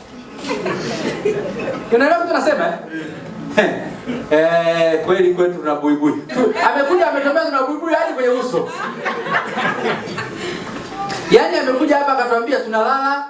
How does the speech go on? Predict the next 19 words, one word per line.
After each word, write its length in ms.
na 100
mabuibui. 640
Lakini 200
sicho 280
ulichosema. 720
Ukiona 340
huyu 140
mke 180
alisema 340
kwa 180
intention 360
mbaya 220
au 180
nzuri, 240
alikuwa 280
na 120
intention 380
nzuri 260
kabisa. 360